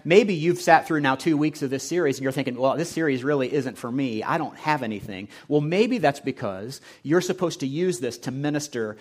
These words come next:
to someone else in your life. A-, and maybe the best way you can minister to people who do have labels, who do have a past, who have a problem with that,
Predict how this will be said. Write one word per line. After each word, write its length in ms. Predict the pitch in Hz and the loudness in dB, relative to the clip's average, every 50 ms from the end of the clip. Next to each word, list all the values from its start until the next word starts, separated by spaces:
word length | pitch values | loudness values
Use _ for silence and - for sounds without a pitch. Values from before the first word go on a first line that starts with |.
| - - | -16 -14
to 80 | - 139 | -12 -8
someone 320 | - 139 127 123 117 113 | -6 -6 -6 -4 -4 -6
else 180 | 110 110 - - | -6 -8 -8 -10
in 80 | 110 | -12
your 120 | 95 92 101 | -12 -12 -12
life. 420 | 73 71 - 117 - - - - _ _ _ _ _ _ - _ _ _ | -14 -14 -16 -18 -20 -20 -20 -20 _ _ _ _ _ _ -20 _ _ _
A-, 140 | - 151 - | -4 -2 -2
and 80 | 170 170 | 0 2
maybe 240 | 175 208 214 247 277 | 4 4 4 6 6
the 140 | 214 208 | 4 4
best 280 | - - 170 190 190 - | 4 4 2 2 2 0
way 120 | 185 180 | 0 0
you 100 | 170 165 | 0 0
can 180 | 160 170 160 147 | -2 -2 -2 -2
minister 360 | 151 165 180 175 - 175 147 | -2 -2 -4 -4 -4 -4 -4
to 80 | 127 120 | -4 -4
people 300 | - 156 160 156 151 135 | -4 -4 -2 -2 -2 0
who 120 | 147 139 | 0 0
do 160 | 131 160 208 | -2 -2 -2
have 240 | 196 190 165 135 117 | 0 2 0 0 0
labels, 380 | 117 107 101 98 101 98 - - | -2 -4 -6 -6 -8 -10 -6 -6
who 80 | 165 | -6
do 180 | 151 175 208 208 | -4 -2 0 2
have 160 | 196 190 175 | 2 2 2
a 60 | 156 | 0
past, 380 | - - 127 101 98 104 - - | -2 -2 -2 -2 -2 -2 -4 -4
who 80 | 151 139 | -4 -2
have 140 | 156 147 | 0 0
a 60 | 147 143 | -2 -2
problem 320 | - - 165 180 196 160 | 0 2 2 2 2 0
with 140 | 139 127 - | -4 -2 0
that, 280 | 120 113 117 123 - | 2 2 2 0 -2